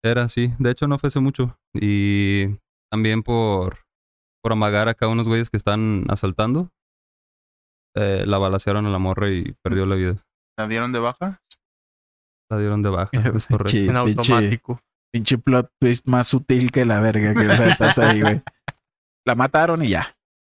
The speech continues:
Speaker 3: Ya.
Speaker 1: Sí.
Speaker 3: Este,
Speaker 4: En paz descanse.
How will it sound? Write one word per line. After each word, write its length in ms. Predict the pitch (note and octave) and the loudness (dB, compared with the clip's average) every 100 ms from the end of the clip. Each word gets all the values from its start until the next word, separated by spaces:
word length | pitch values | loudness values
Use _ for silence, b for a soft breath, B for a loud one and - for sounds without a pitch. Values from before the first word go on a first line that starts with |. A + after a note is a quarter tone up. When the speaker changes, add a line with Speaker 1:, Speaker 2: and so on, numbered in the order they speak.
| F2 | -4
Speaker 3:
Ya. 180 | E2+ | -4
Speaker 1:
Sí. 180 | E2 B2+ - _ _ _ - | -2 -4 -6 _ _ _ -6
Speaker 3:
Este, 680 | A2 - A2 A2 A2 G#2+ G2 - _ _ _ _ _ _ _ _ B B B B | -6 0 2 2 2 2 -2 -6 _ _ _ _ _ _ _ _ B B B B
Speaker 4:
En 120 | A2 | -14
paz 200 | A#2+ A#2 | -8 -8
descanse. 500 | A#2+ - A2+ A2+ _ | -10 -12 -12 -12 _